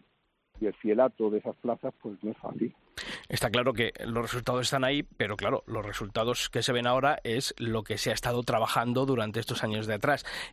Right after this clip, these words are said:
Speaker 2: Eh, ¿está la ganadería de Victorino Martín en el punto, eh, en el que tú quieres que esté, o todavía hay cosas por mejorar?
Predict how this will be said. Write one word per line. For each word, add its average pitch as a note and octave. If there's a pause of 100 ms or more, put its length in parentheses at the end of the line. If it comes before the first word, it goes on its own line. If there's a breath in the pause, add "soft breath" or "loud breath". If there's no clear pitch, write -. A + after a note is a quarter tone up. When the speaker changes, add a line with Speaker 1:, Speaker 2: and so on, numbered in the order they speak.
Speaker 2:
Eh, B2+
¿está C3+
la D#3
ganadería E3
de D#3
Victorino D3+
Martín D3
en D3
el C3+
punto, D3+
eh, C3
en C3+
el C3
que C#3
tú C3
quieres C#3+
que -
esté, E3+ (140)
o B2
todavía C3
hay C#3
cosas C3
por C#3+
mejorar? C3